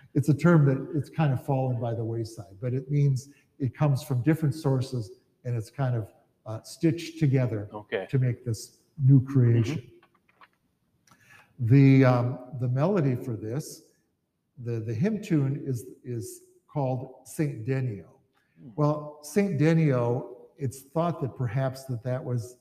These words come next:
Speaker 1: uh, a misunderstanding or a, a misspelling of, of, um, Deniol, which is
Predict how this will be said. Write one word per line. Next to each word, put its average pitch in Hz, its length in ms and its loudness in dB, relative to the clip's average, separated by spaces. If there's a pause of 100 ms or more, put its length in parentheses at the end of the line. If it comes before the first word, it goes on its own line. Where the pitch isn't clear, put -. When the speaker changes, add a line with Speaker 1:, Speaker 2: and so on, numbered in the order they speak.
(120)
Speaker 1:
uh, 110 300 -10 (560)
a 123 400 0 (220)
misunderstanding 131 1120 -2
or 110 280 -8
a, 104 180 -8 (160)
a 110 240 -8 (460)
misspelling 131 840 -2
of, 107 240 -8 (280)
of, 101 300 -12 (1300)
um, 107 300 -8 (340)
Deniol, 113 840 2 (380)
which 123 240 -2
is 135 320 -2